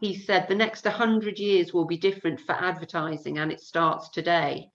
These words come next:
And that's, you know, fourteen years ago, nearly fifteen years ago. And already we've moved on a pace. Facebook ads,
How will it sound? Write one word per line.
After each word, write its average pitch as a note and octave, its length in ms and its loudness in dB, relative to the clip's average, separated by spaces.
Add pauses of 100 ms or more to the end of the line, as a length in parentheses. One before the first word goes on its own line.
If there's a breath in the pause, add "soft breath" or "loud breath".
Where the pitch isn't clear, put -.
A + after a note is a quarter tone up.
(420)
And E3+ 160 -4
that's, - 500 -2
you F#3 140 4
know, - 40 -2
fourteen G3 580 6
years F3+ 300 4
ago, - 400 0 (240)
nearly E3+ 200 0
fifteen D#3+ 420 -4
years D#3 260 0
ago. - 380 0 (560)
And F3+ 100 6
already F#3 480 6
we've E3 200 0
moved F3+ 280 4
on E3+ 120 2
a E3 40 -2
pace. E3+ 600 -4 (380)
Facebook A3 420 0
ads, D3+ 420 0